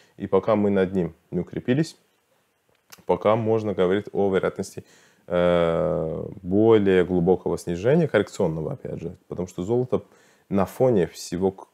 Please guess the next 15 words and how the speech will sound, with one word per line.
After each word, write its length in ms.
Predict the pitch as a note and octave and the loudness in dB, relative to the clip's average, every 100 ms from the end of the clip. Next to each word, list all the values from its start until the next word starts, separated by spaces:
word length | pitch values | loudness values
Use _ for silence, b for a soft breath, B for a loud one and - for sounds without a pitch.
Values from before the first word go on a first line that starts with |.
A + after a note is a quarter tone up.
| - | -8
риска, 560 | F2 F2 G#2+ G#2 - | -6 0 -2 -2 -6
который 340 | D#2+ D#2+ F2+ F2 | -6 -4 -2 -4
сейчас, 420 | - - E2+ - | -6 -8 -8 -6
аппетита 400 | D#2 E2 F2+ F2 | -8 -10 -10 -12
к 100 | - | -4
риску, 260 | F#2+ - - | -4 -4 -12
который 260 | E2+ F2 | -8 -8
сейчас 280 | - - - _ _ _ _ | -8 -18 -20 _ _ _ _
возобновляется, 840 | - F2+ F2+ F2 D#2+ A#2 A3+ - F#2 | -2 0 2 0 0 -2 -2 -6 -8
он, 160 | G2+ A#2 | -8 -8
ну, 100 | D3+ | -4
не 120 | A2 | -2
может 300 | G#2+ F#2 D#2 | -2 -2 -4
сильно 320 | - - D2+ | -8 -10 -10
падать. 280 | D2+ - G2 | -10 -12 -16